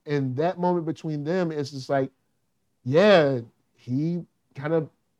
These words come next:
he had to pay for that. Even though he's not a bad person, the consequence of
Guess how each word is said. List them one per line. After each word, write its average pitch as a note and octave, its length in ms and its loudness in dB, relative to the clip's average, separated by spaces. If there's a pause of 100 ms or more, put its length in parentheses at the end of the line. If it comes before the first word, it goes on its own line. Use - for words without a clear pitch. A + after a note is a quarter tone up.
(140)
he C3 160 -6
had D#3 160 2
to F3 40 0
pay G#3 240 2
for A3 160 -2
that. A2+ 200 -4 (420)
Even G#3 420 6
though F3+ 520 6 (720)
he's G3+ 340 4
not F3+ 280 0
a F3+ 140 6
bad D#3+ 460 2 (160)
person, D3+ 600 0 (840)
the D#3 140 4
consequence G#3 800 0
of D#3 340 0